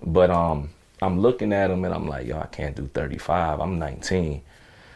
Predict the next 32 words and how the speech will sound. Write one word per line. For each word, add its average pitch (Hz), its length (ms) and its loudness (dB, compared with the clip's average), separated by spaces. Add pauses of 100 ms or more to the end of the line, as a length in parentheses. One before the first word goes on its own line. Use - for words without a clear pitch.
(200)
So - 220 2
he 78 120 4
looks 101 300 4
at 90 180 4
me 78 120 2
literally. 87 460 2
He's 80 160 -2
like, 69 140 -4
"Well, 78 140 0
you 98 80 -2
gotta, 76 240 -2
we 87 160 -2
gotta 90 180 0
tell 78 220 0
him 76 100 -8
something." - 420 -6 (1120)
I'm 85 120 0
like, 76 280 -2 (320)
"Well, - 180 -2
what 90 240 -2
you 78 60 0
mean?" 104 240 2
He's 85 120 0
like, 78 200 -2
"Man, 76 180 -2
just 82 240 -4
what, 90 240 4
what 95 160 2
should 90 160 2
I 78 80 4
tell 101 320 2
him?" 71 160 -8